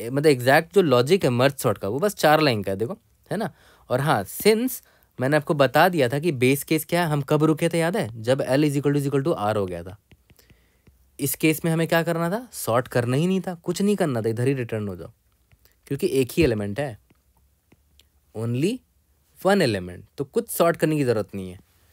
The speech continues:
कहानी आपका इधर ही ख़त्म हो गया, रिटर्न हो जाओ, ठीक है। यहाँ तक क्लियर हो गया? ओके, तो अब हम आ जाते हैं अपने मर्ज वाले फंक्शन पे, जो मैंने यहाँ पर डिस्कस किया कि मर्ज फंक्शन को कैसे लिखेंगे,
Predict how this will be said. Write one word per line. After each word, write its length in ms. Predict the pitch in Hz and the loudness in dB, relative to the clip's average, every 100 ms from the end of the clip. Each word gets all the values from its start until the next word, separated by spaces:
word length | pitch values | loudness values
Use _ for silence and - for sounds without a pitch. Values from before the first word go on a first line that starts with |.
| _ _ _ | _ _ _
कहानी 240 | 127 131 151 | -2 2 2
आपका 140 | 156 | 4
इधर 180 | 151 143 | 4 4
ही 60 | 147 | 2
ख़त्म 220 | 147 147 | 0 -2
हो 80 | 160 | 0
गया, 120 | 208 | 0
रिटर्न 340 | 131 117 110 | 0 0 0
हो 80 | 95 | -2
जाओ, 140 | 87 - _ _ _ _ _ _ - | -8 -14 _ _ _ _ _ _ -4
ठीक 140 | 151 | 0
है। 80 | 240 240 _ - | 0 -4 _ -6
यहाँ 180 | 120 127 | -2 0
तक 140 | 156 | 0
क्लियर 200 | 151 160 | 2 2
हो 60 | 170 | 2
गया? 140 | 233 - _ _ _ _ | 0 -4 _ _ _ _
ओके, 260 | 139 117 87 _ _ _ _ 151 | -4 -2 -6 _ _ _ _ 4
तो 400 | 151 160 160 - 147 | 6 6 4 0 0
अब 120 | 151 | 2
हम 140 | 175 | 4
आ 100 | 175 175 | 4 4
जाते 220 | 175 214 | 2 0
हैं 60 | |
अपने 160 | 196 233 | 0 0
मर्ज 280 | 156 135 139 | 4 4 6
वाले 200 | 139 131 | 4 4
फंक्शन 380 | 120 104 107 95 | 0 -6 -6 -8
पे, 100 | 95 | -6
जो 100 | 110 | -4
मैंने 200 | 117 120 | -2 0
यहाँ 120 | 120 | 0
पर 80 | 135 | -2
डिस्कस 380 | 120 - 117 - | -2 -4 -6 -4
किया 140 | 160 | -6
कि 100 | 208 | -2
मर्ज 280 | 180 135 147 | 0 0 0
फंक्शन 320 | - 135 - | -4 -6 -4
को 80 | 160 | -6
कैसे 280 | 190 113 107 | -4 -6 -6
लिखेंगे, 380 | 95 - 85 | -8 -10 -16